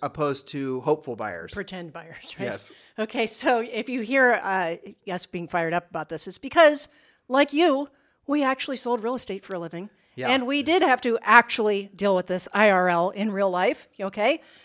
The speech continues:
Speaker 2: So let's get going on this. We're, this is a two-part series, Are Lowballing Buyers Killing Your Deals? So let's talk about lowball offers.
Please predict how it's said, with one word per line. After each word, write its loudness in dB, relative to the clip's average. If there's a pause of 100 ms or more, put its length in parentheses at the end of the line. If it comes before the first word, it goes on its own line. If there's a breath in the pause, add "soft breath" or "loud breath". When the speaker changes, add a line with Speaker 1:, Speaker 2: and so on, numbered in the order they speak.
Speaker 2:
So 4
let's 2
get -4
going 2
on -2
this. -4
We're, -4
this -4
is -4
a -2
two-part -2
series, 0
Are 6
Lowballing 6
Buyers 6
Killing 0
Your -4
Deals? -2 (240 loud breath)
So 2
let's 6
talk 4
about 2
lowball -2
offers. -6